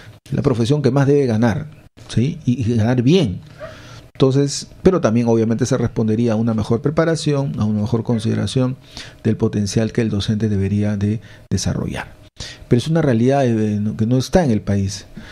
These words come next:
Y no es una realidad porque no es, parece ser prioridad en cu-, en los gobiernos de turno que han transitado y siguen pasando por,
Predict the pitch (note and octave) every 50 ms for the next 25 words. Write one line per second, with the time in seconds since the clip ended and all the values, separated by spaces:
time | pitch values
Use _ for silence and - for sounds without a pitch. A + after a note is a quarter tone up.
0 | - - - - - - A#2 A#2 C3 D3+ D3+ D#3+ E3 E3 E3 E3+ D#3+ D3 B2 A#2+
1 | B2+ D3 - E3+ D#3+ C#3 - A#2 G#2 - - - A2+ A2+ B2 C3+ D3 D3+ D3+ -
2 | - - - - - G#2 G#2+ C3 C#3 - C#3 B2+ - - C#3+ D3 D3 - - -
3 | - - A#2+ G#2+ G#2 G#2+ G#2+ A2 A#2+ C3+ C#3 C3 A#2+ - A2+ - A2 G#2+ G#2+ G#2
4 | G2 G2+ G#2+ G#2 B2 B2+ C3+ C3+ A#2+ A2 G#2 F#2+ - - D4 C4 A3+ A2+ - A2+
5 | A2+ A2+ A#2 A2+ A2 G#2+ G#2+ G2+ - A#2+ A#2+ A#2 G#2+ G2+ - A#2+ A#2 A#2 G#2+ -
6 | G#2 F#2 G#2 A2 A2 A2+ A2 - G#2+ G#2+ -